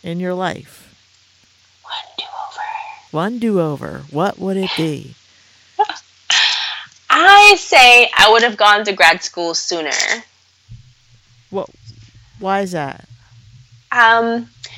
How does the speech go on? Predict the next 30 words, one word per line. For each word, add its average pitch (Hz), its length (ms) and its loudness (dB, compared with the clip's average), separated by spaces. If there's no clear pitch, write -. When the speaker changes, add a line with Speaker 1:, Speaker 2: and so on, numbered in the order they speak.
Speaker 2:
because 269 160 0
I 294 140 6
think 403 160 2
I, 269 160 4
I 226 40 2
waited, 226 520 2
I 220 40 -14
think, 247 220 -8
ten 254 280 -4
years 220 300 2
after 175 640 2
undergrad 170 580 4
to 175 60 -12
go 180 160 -2
to 170 100 0
grad 139 260 2
school. - 460 -8
And, 165 600 4
um, 165 600 4
instead 214 240 0
of 190 100 -6
going 175 300 2
straight 185 360 -2
out 180 360 4
of 226 420 0
college. 277 600 -2
Speaker 1:
Mm-hmm. 196 380 -6
Speaker 2:
And 185 440 -2
so - 200 -6
I, 165 380 6